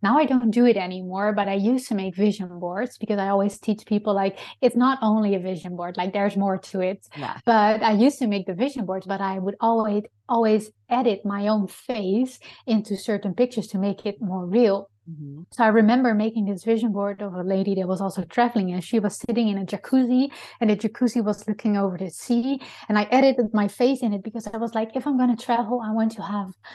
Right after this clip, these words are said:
Speaker 1: like, these beautiful houses, villas, penthouses, and I want to have a jacuzzi." <laughs> I felt like that's the ultimate luxury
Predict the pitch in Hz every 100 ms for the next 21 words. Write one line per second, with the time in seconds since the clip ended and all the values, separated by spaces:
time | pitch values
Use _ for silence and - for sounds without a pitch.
0 | - - 208 202 180 - 247 247 262 -
1 | 226 208 208 220 220 214 _ 247 247 233
2 | 220 220 - - 226 226 208 208 220 -
3 | 202 214 233 - 277 220 - 170 - 311
4 | 320 185 202 - - - - 233 240 240
5 | 226 214 233 262 277 - 254 277 - 240
6 | 220 214 - - 214 202 233 285 - 240
7 | 208